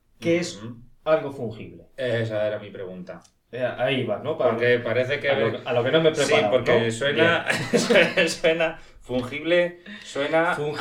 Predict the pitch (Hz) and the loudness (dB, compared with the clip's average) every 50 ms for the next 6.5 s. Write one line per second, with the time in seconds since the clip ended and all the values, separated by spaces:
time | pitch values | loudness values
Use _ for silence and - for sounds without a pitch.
0 | 127 131 131 135 131 127 131 131 131 135 131 - - - - - 170 170 170 165 | 2 4 6 8 8 8 6 6 6 4 4 4 4 2 2 4 4 6 6 6
1 | 160 156 156 156 156 151 151 151 151 151 156 151 151 147 143 143 139 143 143 139 | 6 6 4 2 2 2 2 2 0 0 -2 -2 -2 -2 -2 -4 -6 -6 -6 -6
2 | 147 147 143 147 160 147 143 - 143 139 156 135 139 135 127 151 156 - 151 135 | -4 -2 0 0 0 -2 -2 -6 -4 -4 -4 -2 -2 -4 -2 -2 -2 -2 -4 -6
3 | 127 135 123 127 139 147 147 156 156 156 - - - _ - - 165 143 127 123 | -6 -6 -6 -6 -6 -6 -4 -2 -2 -2 -4 -8 -14 _ -8 -4 -2 -2 -2 -2
4 | 127 131 135 127 120 - 143 143 143 143 160 151 151 143 131 127 117 110 117 143 | -4 -6 -6 -6 -6 -8 -8 -8 -8 -4 -4 -2 -2 -2 -2 -2 -2 -2 -2 -2
5 | - - - 123 135 127 - 135 135 127 127 127 - 131 131 131 131 131 131 131 | -2 -2 0 0 0 0 -2 -2 -2 0 0 0 0 0 -2 -2 -4 -2 -2 -2
6 | 165 143 147 143 139 135 127 123 117 | -2 -2 -2 -2 -4 -4 -6 -8 -8